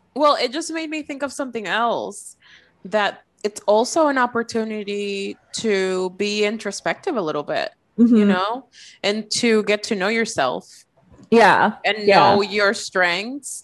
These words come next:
Speaker 1: and know the things that are not either an interest to you or are not, not your strengths, or know your limitations. Like,
Speaker 2: Yeah.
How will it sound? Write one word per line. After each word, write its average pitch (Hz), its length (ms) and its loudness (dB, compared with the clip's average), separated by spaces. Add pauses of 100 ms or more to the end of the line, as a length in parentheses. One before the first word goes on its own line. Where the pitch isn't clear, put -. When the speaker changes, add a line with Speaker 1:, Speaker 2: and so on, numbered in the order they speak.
Speaker 1:
and 185 500 -2
know 185 480 0
the 190 140 -2
things 196 520 -10
that 185 440 0
are 196 160 -2
not 180 440 -4 (380)
either 175 300 0
an 170 120 -2
interest 214 560 -6
to 254 80 -8
you 247 400 -4
or 165 840 -4 (440)
are 170 160 2
not, 170 640 0 (520)
not 156 340 -6
your 160 120 -6
strengths, 233 600 -6
or 190 80 0
know 175 160 0
your 190 200 2
limitations. 185 1040 -4
Like, 156 220 4
Speaker 2:
Yeah. 190 260 4